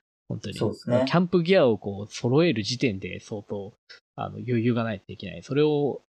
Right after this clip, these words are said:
Speaker 1: さらに持参していくみたいなようなところって、まあ、なんかこう、フジロックならではなんだなって。で、山口さんが言ったように、本来なら各地域に一つ、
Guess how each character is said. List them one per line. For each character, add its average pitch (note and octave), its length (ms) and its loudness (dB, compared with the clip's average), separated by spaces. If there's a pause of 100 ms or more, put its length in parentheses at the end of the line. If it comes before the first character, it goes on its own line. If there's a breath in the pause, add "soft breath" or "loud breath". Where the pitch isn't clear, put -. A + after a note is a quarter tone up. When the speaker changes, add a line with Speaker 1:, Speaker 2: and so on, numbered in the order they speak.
(120)
Speaker 1:
さ - 140 -2
ら C3 80 2
に B2+ 180 0
持 A#2+ 140 -4
参 A#2 260 -4
し - 100 -6
て - 100 -8
い A2 120 -4
く E3 220 -8 (140)
み C3 100 -2
た A2+ 120 0
い G2+ 60 -4
な F#2+ 100 -8
よ G2 100 -12
う G2 40 -14
な G2+ 80 -16
と - 180 -20
こ G#2+ 60 -12
ろ G#2 100 -12
っ - 20 -16 (200)
て、 A2+ 320 -2 (380)
ま C#3+ 140 -6
あ、 C#3 60 -4
な C#3+ 80 -6
ん D3+ 40 -12
か - 140 -10
こ - 160 -16
う、 - 120 -16
フ A#2 100 -8
ジ A2+ 120 -4
ロ C3 120 0
ッ - 20 -4 (100)
ク G#2+ 80 -12
な G2 100 -10
ら A#2 140 -8
で A#2 80 -6
は F#2+ 220 -12 (400)
な A2+ 160 -12
ん G2+ 100 -16
だ G2 100 -14
な F#2 140 -10
っ G2+ 80 -12 (160)
て。 - 200 -10
で、 C3 100 -6
山 A#2+ 200 -4
口 C#3+ 60 -2
さ B2+ 140 -4
ん G#2 40 -8
が G2+ 60 -10
言 G#2 80 -14
っ - 20 -20
た - 120 -10
よ G#2 100 -8
う - 20 -12
に、 G2+ 220 -14 (320)
本 G3+ 140 2
来 A2 160 2
な G#2 100 -8
ら G2 100 -10
各 - 280 -8
地 - 220 -4
域 G2+ 180 -10
に G#2 80 -10
一 - 220 -8
つ、 - 260 -12